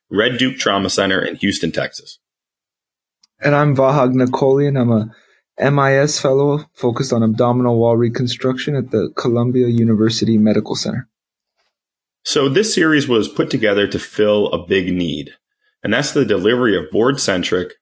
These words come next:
Speaker 1: practical, clinically relevant information that you need to know for the oral boards. And really, the information in these episodes is not just useful for oral board prep, but for review throughout training, because this is stuff you're gonna see every day.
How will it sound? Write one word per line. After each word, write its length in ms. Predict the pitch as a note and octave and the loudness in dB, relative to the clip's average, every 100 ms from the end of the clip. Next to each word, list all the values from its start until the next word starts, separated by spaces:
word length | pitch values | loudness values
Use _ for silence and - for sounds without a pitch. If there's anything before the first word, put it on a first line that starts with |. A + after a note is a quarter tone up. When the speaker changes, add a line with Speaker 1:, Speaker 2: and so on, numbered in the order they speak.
| _ _ _ | _ _ _
Speaker 1:
practical, 760 | - A#2 - A2 A2 G#2 G#2 - _ _ _ | -2 -2 -2 -2 0 -2 -4 -16 _ _ _
clinically 340 | C3 C#3 D#3 | -2 0 2
relevant 320 | A2 G#2+ G#2+ G#2 | 2 2 2 -2
information 580 | F#2 G2+ F2+ F2 - F2+ | -2 -2 -2 -2 -2 -4
that 100 | F2 | -2
you 160 | G2+ | 0
need 160 | A2 G#2+ | 0 0
to 80 | G2+ | 0
know 180 | F2 | -2
for 140 | E2+ F2 | -2 -4
the 80 | - | -2
oral 300 | F2 F2+ F2 | -4 -4 0
boards. 440 | G2+ G2 - - _ _ _ _ _ - | 0 0 -4 -12 _ _ _ _ _ -4
And 160 | A2 | 0
really, 380 | D3 G3 A#2 A2 - - - - | 2 2 0 -2 -8 -18 -18 -6
the 60 | |
information 480 | C3+ E3+ C3+ A#2 B2 | -4 0 0 0 0
in 100 | G#2 | 0
these 180 | A2 A2 | 0 0
episodes 440 | F2+ E2+ - F2 | -2 -2 -2 -2
is 140 | F#2 F2+ | -2 -2
not 260 | G#2 C3 | 0 -2
just 220 | C3+ F#2 - | -2 -4 -2
useful 320 | F#2 - F#2+ | -4 -4 -6
for 260 | - F#2+ | -2 -2
oral 220 | E2+ F#2 F2 | 0 0 -2
board 320 | E2+ E2+ - | -4 -4 -6
prep, 340 | - C3+ C3 - _ _ - | -2 -2 -4 -12 _ _ -4
but 140 | - | -2
for 180 | - G#2+ | 2 2
review 300 | F#2 G#2+ A#2+ | 2 0 0
throughout 440 | A#2+ F#2+ F#2 G2 | 0 0 2 0
training, 360 | - F2 D#2 E2 | -2 -4 -2 -4
because 260 | D2 F#2 G2+ | -4 -2 -2
this 200 | A2 C3 | 0 0
is 240 | G#2+ - | -2 -2
stuff 220 | - G#2+ | -2 -2
you're 80 | G#2 | 0
gonna 140 | G#2 | -2
see 220 | F2+ G2+ F2 | -2 -2 -2
every 220 | F#2 F#2 | -2 -2
day. 400 | D#2+ E2 D2+ | -2 -4 -4